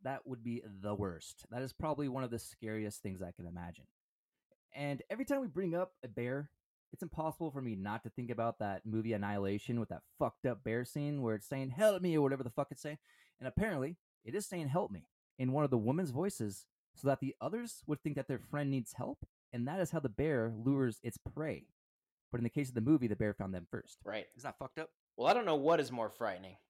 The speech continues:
Speaker 2: that scene or the scene I had in my head a moment ago with Hillary Clinton dragging me into her lair by her mouth.
Speaker 1: Oh man, I can only imagine what's in Hillary Clinton's lair.
Speaker 2: Actually, that's where she keeps all the bodies.
Speaker 1: And what bodies are you referring to?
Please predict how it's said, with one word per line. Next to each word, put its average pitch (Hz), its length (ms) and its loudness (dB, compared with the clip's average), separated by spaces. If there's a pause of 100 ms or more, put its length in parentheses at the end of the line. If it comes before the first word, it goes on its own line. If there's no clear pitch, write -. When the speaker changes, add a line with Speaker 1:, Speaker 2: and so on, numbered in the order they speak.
Speaker 2:
that 147 260 4
scene 160 420 0
or 143 220 0
the 123 60 -6
scene 160 300 -2
I 127 100 0
had 131 220 0
in 123 60 -6
my 107 140 -4
head 151 220 4
a 117 40 0
moment 110 300 -6
ago 107 220 -2
with 101 120 -6
Hillary 123 340 -4
Clinton 110 360 -10
dragging 113 400 -6
me 117 160 -8
into 107 160 -8
her 85 120 -12
lair 104 300 -2
by 90 100 -6
her 87 120 -8
mouth. 110 260 -4 (540)
Speaker 1:
Oh 110 160 0
man, 107 200 0
I 107 60 -2
can 110 180 -6
only 110 300 -2
imagine 98 580 -2 (180)
what's 113 200 -2
in 113 60 -2
Hillary 101 240 0
Clinton's 101 380 -8
lair. 92 340 -2 (260)
Speaker 2:
Actually, 151 360 4
that's 135 160 -2
where 151 80 0
she - 160 -4
keeps 160 260 -4
all 147 100 4
the 135 80 -4
bodies. 143 560 -6 (160)
Speaker 1:
And 110 600 -2
what 120 360 -4
bodies 147 460 -2
are 147 80 -2
you 151 140 -2
referring 175 380 -4
to? 254 200 -8